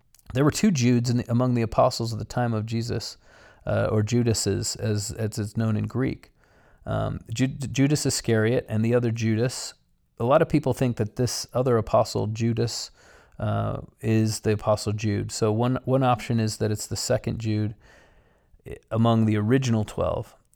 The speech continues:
And the other is, is that it's the half-brother of Jesus who was converted after Jesus' resurrection. So either way, we don't know much about either figure, and so it doesn't matter a, a whole ton which it is.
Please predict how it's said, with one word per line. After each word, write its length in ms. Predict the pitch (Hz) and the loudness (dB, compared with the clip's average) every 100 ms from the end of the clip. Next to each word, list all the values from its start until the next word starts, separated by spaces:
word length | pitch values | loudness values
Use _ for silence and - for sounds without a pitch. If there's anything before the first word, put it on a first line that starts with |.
| _ _ _ | _ _ _
And 80 | 113 | 0
the 120 | 120 | 2
other 200 | 151 151 | 6 6
is, 240 | 123 113 - - | 4 2 -8 0
is 240 | 120 110 | 0 2
that 180 | 117 110 | 0 2
it's 160 | 107 | -2
the 100 | - | -2
half-brother 560 | - 127 139 - 120 110 | -2 0 0 2 2 4
of 140 | 107 | 0
Jesus 380 | 107 110 101 104 | -2 -2 -2 -4
who 80 | 110 | -4
was 120 | 101 | -4
converted 640 | - - 104 110 104 101 - | -6 -4 0 0 0 -2 -4
after 300 | 107 - 101 | -6 -4 -6
Jesus' 520 | 104 101 104 101 107 | -4 -4 -4 -6 -4
resurrection. 760 | 98 107 101 95 - - - - _ - _ _ | -4 -4 -6 -6 -8 -12 -12 -16 _ -20 _ _
So 340 | - 104 95 - _ _ | -6 -4 -4 -8 _ _
either 220 | 143 123 | 2 2
way, 220 | 107 101 - - _ - 117 | 2 0 -4 -18 _ -20 0
we 140 | 120 | 4
don't 160 | 135 120 | 6 6
know 120 | 120 | 4
much 200 | 117 - | 4 2
about 240 | 107 107 - | 2 2 2
either 240 | 120 110 | 0 0
figure, 500 | - - 123 98 107 | -2 -2 0 0 -2
and 160 | 101 117 | -4 -4
so 180 | 113 | -2
it 60 | 107 | -2
doesn't 300 | 113 104 - | -2 -6 -6
matter 280 | 110 104 101 | -2 -2 -2
a, 140 | 104 - | -4 -8
a 140 | - 110 | -8 -6
whole 240 | - 131 | -2 -2
ton 440 | - - 98 110 - | -2 -6 -4 -6 -6
which 260 | 123 123 - | -2 -2 -2
it 140 | - | -4
is. 360 | 110 98 110 | -4 -4 -6